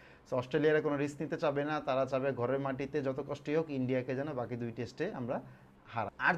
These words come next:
যদি এখন আমরা ইন্ডিয়ার সম্ভাবনা বলি, তাহলে ইন্ডিয়ার যে বাকি দুইটা টেস্ট আছে অস্ট্রেলিয়ার সাথে, ইন্ডিয়ার আর কোনো খেলা নেই, এই দুইটাই লাস্ট টেস্ট, দুইটাই জিততে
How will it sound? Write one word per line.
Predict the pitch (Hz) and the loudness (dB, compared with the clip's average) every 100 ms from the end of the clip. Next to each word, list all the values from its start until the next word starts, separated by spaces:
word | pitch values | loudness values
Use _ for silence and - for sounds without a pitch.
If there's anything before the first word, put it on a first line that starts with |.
| 196 | 2
যদি | 202 202 | 2 2
এখন | 190 185 | 2 2
আমরা | 185 170 | 0 0
ইন্ডিয়ার | 185 190 233 226 | 0 4 4 4
সম্ভাবনা | 190 175 156 160 156 | 2 4 2 2 2
বলি, | 143 139 175 180 | 2 4 2 2
তাহলে | 160 160 165 160 | 0 2 2 0
ইন্ডিয়ার | 165 165 180 175 175 151 | 0 0 4 4 4 2
যে | 180 156 | 0 2
বাকি | 147 143 165 | -2 0 -2
দুইটা | 147 156 156 | 0 2 0
টেস্ট | 143 160 | -2 -4
আছে | 156 143 | 0 0
অস্ট্রেলিয়ার | 131 151 143 143 139 | 0 -4 -2 0 0
সাথে, | 135 143 | -2 0
ইন্ডিয়ার | 143 147 139 | 2 4 4
আর | 135 | 2
কোনো | 139 135 | -2 0
খেলা | 123 127 139 | 2 2 2
নেই, | 156 143 | 0 0
এই | 123 | 0
দুইটাই | 139 151 143 | -2 -2 0
লাস্ট | 123 117 - | -2 -2 2
টেস্ট, | 180 185 - - - - 127 | 2 2 -10 -20 -20 -14 -2
দুইটাই | 165 165 196 170 | 0 8 8 8
জিততে | 165 - 151 | 4 2 2